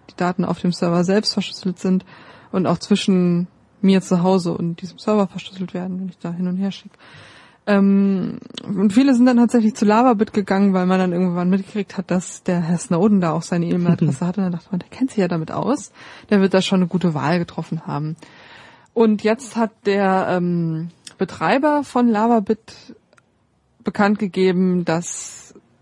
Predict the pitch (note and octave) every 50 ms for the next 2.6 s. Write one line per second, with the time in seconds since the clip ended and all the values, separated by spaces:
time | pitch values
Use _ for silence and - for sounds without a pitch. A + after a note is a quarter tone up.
0 | _ _ _ _ _ _ _ _ _ _ _ - F3 F3 E3+ E3+ E3 D#3+ D#3+ E3+
1 | F3 - _ _ - F3+ E3+ E3+ E3 E3+ E3+ E3+ E3 E3+ A#3+ C4 - - - C#4+
2 | D4 D4 D4 - - - D4+ D4 - - -